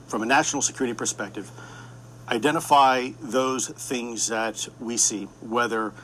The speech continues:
uh, we see them electro-optically, we see them with radar, we see them, uh, as, uh, as eyewitness reports, um, through a myriad of different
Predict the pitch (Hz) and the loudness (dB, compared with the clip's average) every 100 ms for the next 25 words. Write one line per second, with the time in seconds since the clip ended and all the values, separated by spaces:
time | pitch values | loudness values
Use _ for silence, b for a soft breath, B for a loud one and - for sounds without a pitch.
0 | B B - 117 107 113 - 120 117 123 | B B -4 -2 0 0 0 0 0 0
1 | 120 123 117 120 120 117 110 101 95 120 | 2 4 4 2 -6 -6 -4 -2 0 0
2 | 107 101 95 - 123 123 117 117 113 101 | -4 -6 -6 -2 0 0 2 2 2 -2
3 | 95 123 110 104 104 B B B 110 110 | -2 -2 -4 -6 -8 B B B -2 0
4 | 104 101 101 107 123 107 104 - 107 101 | 0 0 -2 0 0 0 0 0 0 -2
5 | 113 107 101 117 123 120 120 117 - - | -4 -4 -2 2 2 0 -2 -2 0 0
6 | - 113 - 123 120 - B B B B | -2 -4 0 0 2 0 B B B B
7 | 117 110 107 104 123 - - - - - | 0 2 0 -2 -6 -12 -18 -18 -18 -14
8 | - 143 139 139 156 147 131 113 127 123 | -2 0 2 2 0 0 -4 -4 -2 -4